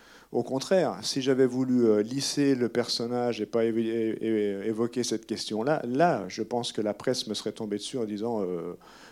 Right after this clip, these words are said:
euh, voilà, il, c'est bizarre, il parle pas de la presse dans ce film-là, il a, bon. Après, on, peut-être que je me plante complètement et peut-être que vous avez raison, hein, je, mais en tout cas, moi, je, je, j'ai les arguments et ça me fait pas peur d'affronter, euh,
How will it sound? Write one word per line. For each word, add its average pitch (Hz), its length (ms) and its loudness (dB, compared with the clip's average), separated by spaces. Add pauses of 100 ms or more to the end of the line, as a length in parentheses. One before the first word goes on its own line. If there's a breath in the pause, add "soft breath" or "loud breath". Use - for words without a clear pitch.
(360 loud breath)
euh, 92 100 -8
voilà, 104 360 -4
il, 95 260 -8
c'est - 140 -10
bizarre, 107 400 -2
il 98 80 -4
parle 98 200 -8
pas - 140 -8
de 98 60 -6
la 98 100 -6
presse 107 280 -8
dans 101 120 -8
ce - 100 -8
film-là, 117 680 -6
il 107 220 -6
a, 101 460 -12 (920 loud breath)
bon. 95 180 -14 (240)
Après, 143 200 -2
on, 127 160 4 (280)
peut-être 143 260 4
que 131 100 -2
je 120 60 -6
me 113 140 -2
plante 123 260 -2
complètement 120 480 -2
et 123 100 0
peut-être 120 360 -4
que - 80 -4
vous 113 180 -2
avez 101 160 0
raison, 156 400 -2
hein, 127 140 -6
je, 98 380 -2 (400 loud breath)
mais 110 100 -6
en 107 40 -4
tout 113 140 -8
cas, 135 220 0
moi, 117 120 -2
je, 98 220 -2
je, 92 300 -6
j'ai 113 160 -2
les 113 200 0
arguments 117 540 0
et 113 60 0
ça 107 120 -6
me 101 60 -10
fait 98 140 -8
pas 101 160 -6
peur 123 200 -2
d'affronter, 104 600 -6
euh, 98 220 -2